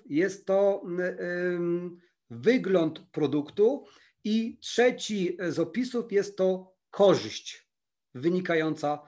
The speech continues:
z tego produktu. Korzyść. A więc tak samo, gdybyśmy powiedzieli o naszej branży, to może być,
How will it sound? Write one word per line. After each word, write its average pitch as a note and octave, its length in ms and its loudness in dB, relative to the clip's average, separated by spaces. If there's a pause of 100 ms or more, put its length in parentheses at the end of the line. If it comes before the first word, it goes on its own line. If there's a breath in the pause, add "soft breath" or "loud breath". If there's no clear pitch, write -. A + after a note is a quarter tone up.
(140 soft breath)
z - 80 -20
tego C#3+ 240 0
produktu. B2 460 -6 (500 soft breath)
Korzyść. - 480 2 (220 soft breath)
A E3 100 0
więc A#3 320 -4
tak G#3+ 180 -4
samo, E4 240 0
gdybyśmy A3+ 440 -6
powiedzieli G3+ 640 -2
o F3+ 80 -6
naszej G#3 340 0
branży, C#3+ 420 -4
to A#3+ 100 -4
może C#4 220 -2
być, A3+ 140 -2